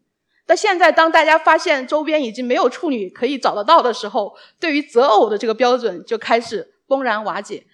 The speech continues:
同样的，如果这个，呃，在性的活跃上面比较积极的女性，当每一个女性都是这样的时候，可能我们对于这样的婚姻观也会重新去建构。所以，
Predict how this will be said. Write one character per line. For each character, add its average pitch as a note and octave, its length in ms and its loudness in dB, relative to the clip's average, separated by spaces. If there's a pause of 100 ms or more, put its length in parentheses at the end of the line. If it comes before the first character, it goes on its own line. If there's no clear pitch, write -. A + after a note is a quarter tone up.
(140)
同 A#3+ 240 -10
样 D#4+ 240 -2
的， F3+ 220 -12 (260)
如 C#4+ 160 -8
果 G4 100 -2 (260)
这 E4+ 180 -6
个， A#3 300 0 (320)
呃， A3+ 100 -2
在 F4+ 160 2
性 G4+ 240 -6
的 C4 100 2
活 B3 220 -2
跃 F4 160 0
上 D#4+ 180 -2
面 C4 160 -4
比 A3 160 -12
较 C#4 180 -2
积 G4 200 -8
极 C4 100 -10
的 A#3+ 120 -6
女 G#3 140 -14
性， G#3+ 460 -14
当 E4+ 160 -4
每 C4+ 200 -2
一 A3 120 -10
个 G4+ 180 -4
女 C4+ 140 -4
性 A#3+ 160 -12
都 B3 140 -2
是 B3 100 -12
这 B3 140 -6
样 A#3+ 100 0
的 G#3 80 -10
时 - 160 -16
候， G3+ 200 -6 (200)
可 - 180 -10
能 B3 220 -4
我 A#3 120 0
们 G3 180 -12
对 C#4 180 -8
于 A#3 80 -10
这 C4+ 140 -6
样 A#3+ 100 -4
的 G#3 80 -8
婚 A#3+ 180 -10
姻 A#3+ 140 -14
观 A#3 360 -6 (120)
也 G3 160 -10
会 G#3+ 500 -8
重 G3 220 -16
新 A#3 220 -16
去 A3 140 -16
建 G#3 260 -10
构。 - 220 -16 (300)
所 E4 220 0
以， C#4 440 -2